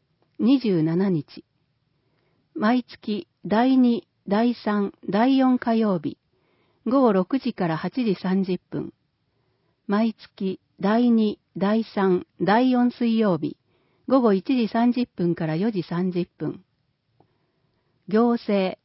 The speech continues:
国に対する要望、二十一日。毎月第三木曜日、午前九時三十分から十一時三十分。行政書士、遺言書等作成。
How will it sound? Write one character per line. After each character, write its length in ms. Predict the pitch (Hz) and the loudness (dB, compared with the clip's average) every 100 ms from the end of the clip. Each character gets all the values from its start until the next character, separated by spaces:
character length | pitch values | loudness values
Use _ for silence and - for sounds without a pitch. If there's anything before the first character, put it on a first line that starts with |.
| _ _ _ _ _ - | _ _ _ _ _ -2
国 220 | 220 262 | 2 6
に 160 | 277 277 | 4 4
対 220 | 254 247 | 0 0
す 140 | - | -2
る 100 | 202 | 0
要 240 | 160 170 165 | 0 0 -2
望、 380 | 165 156 - _ _ _ _ _ _ | -2 -4 -6 _ _ _ _ _ _
二 160 | 214 262 | 0 2
十 240 | 254 202 | 2 2
一 240 | 156 - 170 | 0 -2 -2
日。 400 | 165 - 156 - _ _ _ _ _ _ _ _ | -2 -4 -10 -12 _ _ _ _ _ _ _ _
毎 240 | 208 233 247 | -2 0 0
月 440 | - - 208 202 - | -6 -6 -6 -6 -6
第 220 | 190 226 294 | 0 2 2
三 260 | 262 254 | 2 4
木 200 | 240 247 | 2 2
曜 220 | 240 214 | 4 4
日、 220 | 165 156 - _ _ _ 220 | 2 -2 -4 _ _ _ 0
午 160 | 254 | 2
前 240 | 254 214 180 | 4 2 2
九 140 | 269 | 2
時 100 | 226 | 0
三 260 | - 240 254 | 0 2 2
十 140 | 247 | 0
分 280 | - 185 170 | -2 0 0
か 100 | 165 | 0
ら 120 | 160 | -4
十 220 | 156 240 | -2 0
一 220 | 254 - 220 | 0 -2 -2
時 100 | 160 | -2
三 260 | 170 180 | 0 -2
十 160 | 175 165 - | -2 -6 -8
分。 240 | 139 - - _ _ _ _ _ _ _ _ _ _ _ _ - | -10 -10 -18 _ _ _ _ _ _ _ _ _ _ _ _ -4
行 220 | 214 277 | 0 2
政 300 | 302 269 262 | 0 -2 -2
書 160 | 240 233 | -4 -8
士、 260 | - - - _ _ _ _ _ | -8 -14 -14 _ _ _ _ _
遺 240 | - 240 277 | 0 2 2
言 240 | 269 262 | 2 2
書 160 | - 247 | 0 -4
等 320 | - 226 165 | -2 -2 -2
作 180 | - 170 - | -6 -12 -12
成。 240 | - 165 | -10 -10